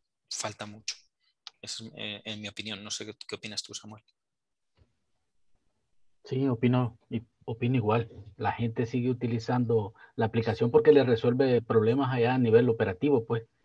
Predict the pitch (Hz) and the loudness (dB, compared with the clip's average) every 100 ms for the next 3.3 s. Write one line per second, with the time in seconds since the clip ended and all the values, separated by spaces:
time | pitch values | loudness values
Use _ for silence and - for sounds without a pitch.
0 | _ _ - 117 110 - 113 113 113 127 | _ _ -6 2 4 6 6 10 10 10
1 | 131 139 131 127 131 139 135 131 135 147 | 8 6 6 4 6 6 6 6 8 8
2 | 143 - 123 135 117 139 127 120 110 98 | 6 2 4 6 6 4 6 4 2 2
3 | 131 139 | 2 2